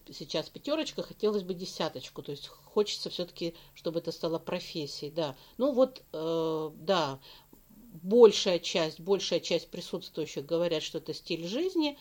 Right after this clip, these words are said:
но немало профессионалов здесь присутствует в нашей конференц-комнате. Ну и для кого хобби это,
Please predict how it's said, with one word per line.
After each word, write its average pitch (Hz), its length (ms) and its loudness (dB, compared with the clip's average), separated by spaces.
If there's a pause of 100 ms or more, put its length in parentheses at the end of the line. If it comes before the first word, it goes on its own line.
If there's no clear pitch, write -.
(320)
но 202 360 6
немало 202 460 4
профессионалов 170 1040 -2
здесь 311 220 -6
присутствует 269 880 -6 (400)
в - 20 -20
нашей 226 260 -4
конференц-комнате. 202 1200 -2 (360)
Ну 294 200 2
и 277 240 2
для 208 200 0
кого 202 320 2
хобби 214 420 2
это, 175 420 0